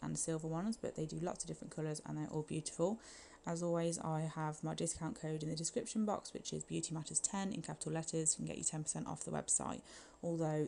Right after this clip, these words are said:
they are closed until Monday the fourth of January. So if you're watching this af-, if you're watching that, this before that, um, you will need to wait till then for dispatch, but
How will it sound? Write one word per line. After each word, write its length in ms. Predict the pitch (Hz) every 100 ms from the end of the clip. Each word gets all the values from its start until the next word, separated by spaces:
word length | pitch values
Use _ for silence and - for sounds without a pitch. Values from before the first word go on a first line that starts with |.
| -
they 160 | 165
are 320 | 160 160 160 - -
closed 440 | - 165 160 160 160
until 640 | 160 - 165 165 165 160 -
Monday 380 | 175 170 165
the 80 | 156
fourth 580 | - - 151 147 147 - -
of 140 | 151
January. 560 | 151 147 147 143 143 151
So 160 | -
if 160 | 151 147
you're 80 | 165
watching 340 | 160 - 151
this 260 | 143 143 - 170
af-, 240 | 160 - -
if 180 | - 165
you're 100 | -
watching 180 | - 160
that, 160 | - - - -
this 260 | 160 160 -
before 420 | 165 - 165 160
that, 280 | 143 147 214 - - - - - - -
um, 200 | 151 156
you 120 | 156
will 120 | 160
need 120 | 151 143
to 60 |
wait 160 | 151 -
till 100 | 156
then 140 | 143
for 100 | 143
dispatch, 460 | 151 143 - - - 147
but 180 | 139